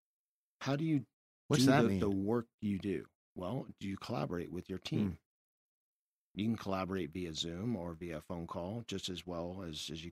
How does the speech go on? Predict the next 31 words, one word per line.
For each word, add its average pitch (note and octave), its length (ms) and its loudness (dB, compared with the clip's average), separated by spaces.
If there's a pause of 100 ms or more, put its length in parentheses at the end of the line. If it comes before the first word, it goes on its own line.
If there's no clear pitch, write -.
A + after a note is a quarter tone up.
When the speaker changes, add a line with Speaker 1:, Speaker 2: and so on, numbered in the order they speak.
(120)
Speaker 1:
can F#2 200 -6
in D#2 100 -8
a D#2 60 -12
conference - 540 -8
room. G2+ 260 -6 (680)
Uh, G2+ 340 -4 (480)
how A#2+ 120 2
well A#2+ 200 6
do A#2+ 100 4
you A2+ 60 4
support - 520 2
your G2+ 80 -2
teammates? F2 720 -4 (500)
How, A2+ 320 0 (120)
how A#2 200 2
well A2+ 340 4
do G2 160 -4
you, G2+ 340 0 (220)
do G2 160 -4
you G2+ 360 -2 (260)
work G#2 320 0
towards G#2 320 -2
common G#2+ 420 -2
goals? F#2+ 600 -2 (560)
Uh, F#2 320 -4 (480)
now, D3 80 6
we F#3 200 6
do D3 280 8
bring A#2 320 4
people A2+ 360 2
in. C3 300 0